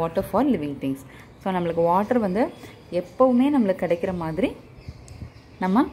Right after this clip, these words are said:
வச்சுக்கலாம். So, அப்படி தான் availability, அவைலபிள்னா கிடைக்கிறது. So, எப்போவுமே நம்மளுக்கு தண்ணி வந்து பிர-,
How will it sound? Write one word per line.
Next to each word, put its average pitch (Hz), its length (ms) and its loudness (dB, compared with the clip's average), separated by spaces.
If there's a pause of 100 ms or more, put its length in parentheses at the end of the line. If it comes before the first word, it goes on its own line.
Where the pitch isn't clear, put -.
(540)
வச்சுக்கலாம். 165 480 -2
So, - 120 -2
அப்படி 185 260 -4
தான் 320 100 2 (120)
availability, 185 640 2 (140)
அவைலபிள்னா 180 440 -2 (100)
கிடைக்கிறது. 170 540 -2
So, - 80 -12 (140)
எப்போவுமே 196 400 -2
நம்மளுக்கு 170 320 -2 (240)
தண்ணி 185 260 -2
வந்து 170 220 -2
பிர-, 180 200 -2